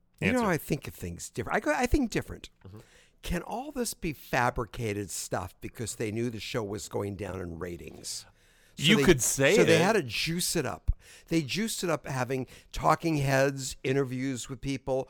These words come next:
Speaker 1: archaeologists saying they're all actors, and the whole thing is fake so it'll get more ratings so they can charge more for sponsorship.
Speaker 2: I,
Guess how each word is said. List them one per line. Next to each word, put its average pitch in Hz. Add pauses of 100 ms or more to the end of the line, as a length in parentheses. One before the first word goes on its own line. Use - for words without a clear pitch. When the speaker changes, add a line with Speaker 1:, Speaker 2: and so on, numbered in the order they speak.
(140)
Speaker 1:
archaeologists 135
saying 151
they're 180
all - (160)
actors, 110 (200)
and 135
the 135
whole 151
thing 151
is -
fake 131
so -
it'll 117
get 131
more 117
ratings 151 (180)
so -
they 147
can 127
charge 127
more 120
for 113
sponsorship. - (960)
Speaker 2:
I, 104